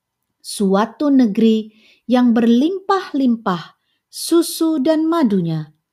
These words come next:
maka engkau harus melakukan ibadah ini dalam bulan ini juga. Makanlah roti yang tidak beragi tujuh hari lamanya, dan pada hari yang ketujuh akan diadakan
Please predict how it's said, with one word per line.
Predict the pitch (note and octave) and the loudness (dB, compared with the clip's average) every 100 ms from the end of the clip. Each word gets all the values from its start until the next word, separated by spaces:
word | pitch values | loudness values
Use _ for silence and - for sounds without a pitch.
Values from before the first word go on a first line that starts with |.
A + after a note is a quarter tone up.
| _ _ _ _ _ - | _ _ _ _ _ -6
maka | E4 F#4 F#4+ | -6 -4 -4
engkau | A3 G3+ D#3+ E3 A#3+ | -2 -4 -6 -6 -6
harus | A3+ G3 G3+ | -6 -6 -4
melakukan | G#3+ G3 G3+ G#3 A#3 B3 A#3+ C4 | -2 -2 -2 -4 -4 -2 -2 -2
ibadah | A3+ B3 C#4 E4 D4+ | -2 -2 -4 -4 -6
ini | - F3+ E3 D#3+ - | -4 -4 -4 -6 -4
dalam | F#3+ G3 G3 | -2 0 0
bulan | F3+ A#3 A#3+ A#3+ A#3+ - - | 0 0 2 2 -2 -4 -4
ini | D4 D4 B3 | 0 2 0
juga. | F#3 D#3 D#3 C#3+ D3 _ _ _ _ _ _ _ _ _ _ _ | 0 -4 -4 -8 -12 _ _ _ _ _ _ _ _ _ _ _
Makanlah | - E4+ F#4+ F#4 G3 E3+ E3+ | -4 -2 -2 -2 -4 -4 -4
roti | F#3+ G3+ A3 A3+ | -2 -2 0 0
yang | A3 | -2
tidak | G#3+ A#3 - G3 | -2 -2 -2 -2
beragi | G#3+ A3 G#3+ G#3+ A3+ A3+ - - | -2 -2 -2 -2 -2 -2 -6 -2
tujuh | B3 A3+ A#3+ | 0 0 -2
hari | A3+ B3+ C4+ | -2 -2 0
lamanya, | C4+ C#4 G#3+ E3 D#3+ D3+ D3 _ _ _ _ _ - | 0 2 2 0 -2 -4 -10 _ _ _ _ _ -4
dan | A3 A#3+ A#3+ | 0 2 2
pada | F4 F4+ G#3 | 2 2 2
hari | D#3+ E3+ E3 E3 | -2 -4 -2 -2
yang | E3 D#3+ | -4 -4
ketujuh | F#3 A3 G#3 G#3+ A3+ - _ _ _ _ - | -6 -2 -2 0 0 -2 _ _ _ _ -6
akan | G3 G3 B3+ D#4 D#4 | -6 -4 -2 0 0
diadakan | D#4 C4+ A#3 A3 G#3+ G#3 G#3 G#3 | -2 -2 0 -2 -2 -4 -4 -6